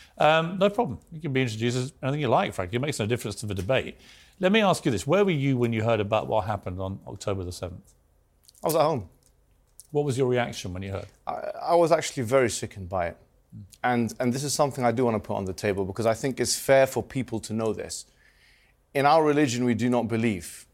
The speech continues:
Speaker 2: okay, as a Muslim, I am a Muslim, and I do not believe in the killing of any man, woman, or children, um, non-combatants. That is not despite the religious teachings. That is because of the religious teachings. So in terms of condemning Hamas and just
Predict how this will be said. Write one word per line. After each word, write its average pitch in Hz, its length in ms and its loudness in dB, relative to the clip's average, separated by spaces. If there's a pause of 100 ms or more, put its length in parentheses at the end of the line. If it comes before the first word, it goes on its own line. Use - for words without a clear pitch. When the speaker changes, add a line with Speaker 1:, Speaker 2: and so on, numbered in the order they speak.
(160)
Speaker 2:
okay, 104 160 -4
as 107 140 0
a 110 40 -2
Muslim, 117 400 -2
I 113 100 2
am 110 100 2
a 101 40 -2
Muslim, 98 360 -6
and 104 100 0
I - 20 0
do 113 140 -4
not 117 160 0
believe 113 240 2
in 101 80 -2
the 101 80 -2
killing 110 300 -2
of 104 100 0
any 107 160 0
man, 110 340 0
woman, 101 200 -4
or 95 100 -4
children, 107 420 -8 (600)
um, 104 520 4
non-combatants. 117 840 0
That 143 180 4
is 120 140 2
not 131 200 0
despite 135 520 0
the 110 80 -2
religious 98 320 -4
teachings. 98 480 -10
That 117 140 2
is 104 100 -2
because 110 580 -2
of 98 140 -4
the 98 80 -8
religious 95 280 -8
teachings. - 380 -12
So 104 240 2 (220)
in - 80 -20
terms 170 160 0
of 143 100 -6
condemning 123 540 0
Hamas 98 520 -6
and 107 280 -6
just 127 300 -2